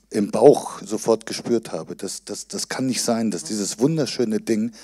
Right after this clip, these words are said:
zerstört worden ist. Und daraus entstand dann tatsächlich die Figur, die Figur eines Gletscherforschers, der seine gesamte Leidenschaft in diese, es ist eine Liebesbeziehung. Der Roman ist eigentlich eine,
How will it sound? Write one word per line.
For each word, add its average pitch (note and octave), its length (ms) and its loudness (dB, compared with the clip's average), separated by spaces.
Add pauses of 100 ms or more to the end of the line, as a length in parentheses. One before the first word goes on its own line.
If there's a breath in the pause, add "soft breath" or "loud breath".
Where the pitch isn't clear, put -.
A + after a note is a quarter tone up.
(180 loud breath)
zerstört A2+ 540 0
worden E2+ 300 -8
ist. E2 200 -12 (560 loud breath)
Und G#2+ 220 -2
daraus D#3 400 6
entstand C#3 500 -2
dann C3 320 2 (380 soft breath)
tatsächlich B2 560 0
die A2 140 -8
Figur, C#3+ 560 -2
die D3+ 100 -8
Figur A#2+ 360 -2
eines A2+ 260 -2
Gletscherforschers, B2 1040 -2 (640 soft breath)
der A#2+ 340 4
seine G2+ 300 0
gesamte B2 540 -2
Leidenschaft G#2+ 1000 -6 (480)
in G#2+ 280 -2
diese, G2 300 -12
es F#2 220 -10
ist G#2 160 -10
eine B2 200 -4
Liebesbeziehung. A#2 760 -10
Der F#2+ 100 -4
Roman G#2 320 -6
ist A2 140 -8
eigentlich A2 320 -8
eine, G#2+ 260 -4